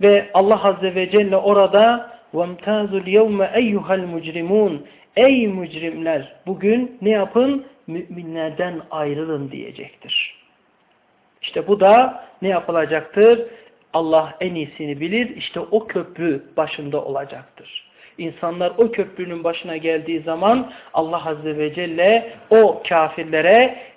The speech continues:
"Ey kafirler, bugün ne yapın? وَامْتَازُ الْيَوْمَ اَيُّهَا الْمُجْرِمُونَ."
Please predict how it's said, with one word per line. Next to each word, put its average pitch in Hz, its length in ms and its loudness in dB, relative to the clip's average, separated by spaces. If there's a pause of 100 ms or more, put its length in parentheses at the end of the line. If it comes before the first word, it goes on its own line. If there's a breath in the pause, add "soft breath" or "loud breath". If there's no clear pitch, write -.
"Ey 208 460 6
kafirler, 185 1040 4 (160)
bugün 233 580 2
ne 180 100 -2
yapın? 208 420 2
وَامْتَازُ 170 760 -2
الْيَوْمَ 156 600 -6
اَيُّهَا 151 440 -12
الْمُجْرِمُونَ." 156 760 -8